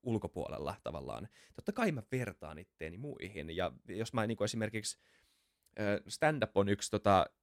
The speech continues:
mä, jos ottaa esimerkkiä omasta elämästä, niin stand-up tai sitten niinku urheilulajit. Ehkä niinku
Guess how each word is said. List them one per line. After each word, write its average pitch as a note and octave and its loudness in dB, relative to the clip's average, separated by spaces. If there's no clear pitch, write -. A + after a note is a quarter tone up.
mä, G2+ -10
jos - -10
ottaa - -2
esimerkkiä C3 2
omasta A#2 2
elämästä, G2 -2
niin F#2+ -6
stand-up A#2+ 0
tai G2 0
sitten - -10
niinku F#2+ -8
urheilulajit. F#2+ 0
Ehkä - -10
niinku A#2 -2